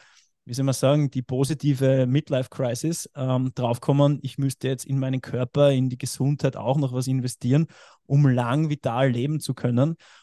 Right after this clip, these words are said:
Und da bieten sich die drei Sportarten, die drei gesunden Sportarten, Schwimmen, Radfahren, Laufen natürlich an. Ähm, wenn man sich da Stat-, Statistiken ansieht, Befragungen der Bevölkerung, ist Schwimmen, Radfahren, Laufen immer on top.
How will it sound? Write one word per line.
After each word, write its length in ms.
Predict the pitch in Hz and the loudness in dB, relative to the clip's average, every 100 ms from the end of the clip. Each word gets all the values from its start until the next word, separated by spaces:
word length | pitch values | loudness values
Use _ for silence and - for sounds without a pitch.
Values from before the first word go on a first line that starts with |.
| - | -8
Und 260 | 135 127 | -6 -4
da 40 | 139 | -6
bieten 300 | - 147 160 | -4 -6 -2
sich 320 | 156 - 147 - | -4 -2 -4 -4
die 140 | 147 | -8
drei 220 | 135 127 | -2 -2
Sportarten, 920 | 131 - 120 135 117 120 - 151 165 | -2 -2 -2 -2 -6 -8 -2 0 0
die 100 | 147 | -2
drei 260 | 120 - 131 | -6 -8 -6
gesunden 520 | 135 - 143 160 151 | -6 -4 0 0 -2
Sportarten, 1120 | - 120 127 - - - - 117 120 - 143 | -6 0 0 -2 -8 -8 -8 -6 -4 -2 -2
Schwimmen, 380 | 139 - 135 147 | -2 0 2 2
Radfahren, 420 | 123 113 127 139 | 0 -6 -4 -4
Laufen 420 | 127 120 131 143 143 | -2 0 -2 0 -2
natürlich 400 | 131 131 131 123 | -2 -4 -4 -4
an. 260 | 127 175 - _ - _ _ - | -4 -6 -10 _ -20 _ _ -6
Ähm, 460 | 131 131 131 131 - _ _ _ | 0 2 0 -2 -6 _ _ _
wenn 180 | 120 131 | -4 0
man 120 | 143 | 0
sich 120 | 147 | 0
da 100 | 143 | 0
Stat-, 220 | 139 143 | 0 -2
Statistiken 560 | - 151 147 151 170 156 | -2 -6 -2 -2 -2 -2
ansieht, 720 | 120 135 147 - 165 185 - - | -2 -2 0 2 2 2 -2 -10
Befragungen 680 | 139 - 123 123 147 147 147 | -8 -8 -6 -2 2 2 2
der 80 | 135 | 0
Bevölkerung, 800 | 139 - 131 143 151 139 151 160 | -2 -2 -4 -2 -2 2 0 0
ist 240 | 143 135 | -4 -6
Schwimmen, 380 | - 139 151 160 | -2 2 4 4
Radfahren, 420 | 139 131 147 147 | 2 -2 -2 -2
Laufen 580 | 135 120 143 - 151 151 | 0 0 0 -2 -2 -2
immer 300 | - 160 170 | 0 2 2
on 200 | 143 147 | 2 -2
top. 320 | - 151 - | 0 -2 -2